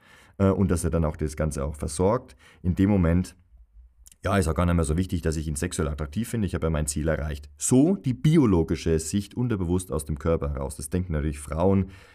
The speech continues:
nicht bewusst, nicht unbedingt die ganze Zeit, manche schon. Ähm, sprechen, noch weniger sprechen's aus, doch unbewusst läuft genau diese, diese Programmierung, die einfach evolutionär in unserer Genetik drinsteckt. Gibt auch da Ausnahmen,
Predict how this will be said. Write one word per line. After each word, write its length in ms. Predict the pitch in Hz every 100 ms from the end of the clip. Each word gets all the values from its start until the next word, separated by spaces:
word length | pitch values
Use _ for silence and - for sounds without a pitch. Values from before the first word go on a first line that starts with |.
| - _ -
nicht 260 | 98 95 -
bewusst, 500 | 101 92 113 131 -
nicht 100 | 78
unbedingt 400 | 104 95 110 127
die 60 |
ganze 180 | 120 110
Zeit, 260 | 104 117 80
manche 240 | 85 85
schon. 260 | 82 110 135 - - _ _ 87
Ähm, 480 | 90 90 90 90 - - 95
sprechen, 420 | - 101 104 113
noch 180 | 107 104
weniger 340 | 107 104 95
sprechen's 380 | 95 - 80 -
aus, 440 | 90 113 127 -
doch 200 | 92 90 -
unbewusst 500 | 113 107 95 95 -
läuft 220 | 82 80
genau 280 | 78 73 76
diese, 420 | 76 71 76 71
diese 320 | 71 82 73
Programmierung, 640 | 69 - 78 80 90 92 85
die 80 | 71
einfach 200 | 71 67
evolutionär 540 | 78 76 69 69 69
in 80 | 67
unserer 180 | 65 67
Genetik 320 | 67 67 -
drinsteckt. 500 | - 78 - - - _ _
Gibt 180 | 85 -
auch 120 | 78
da 220 | 82 90
Ausnahmen, 720 | 80 98 98 98 98 98 101